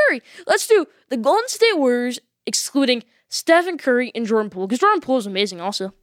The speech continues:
Second year in the N B A. Even got him a chance at the end of that Grizzlies game. Amazing player.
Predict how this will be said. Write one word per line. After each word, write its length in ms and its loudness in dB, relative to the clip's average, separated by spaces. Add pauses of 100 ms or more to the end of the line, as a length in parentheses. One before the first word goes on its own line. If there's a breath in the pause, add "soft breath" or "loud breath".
Second 300 -2
year 100 -2
in 80 -4
the 80 -2
N 100 -6
B 160 0
A. 220 2 (400)
Even 200 0
got 140 0
him 80 -6
a 60 -14
chance 440 -2 (100)
at 80 -20
the 60 0
end 220 2
of 60 2
that 180 0 (200)
Grizzlies 360 -2
game. 200 0 (480 soft breath)
Amazing 380 4
player. 220 -16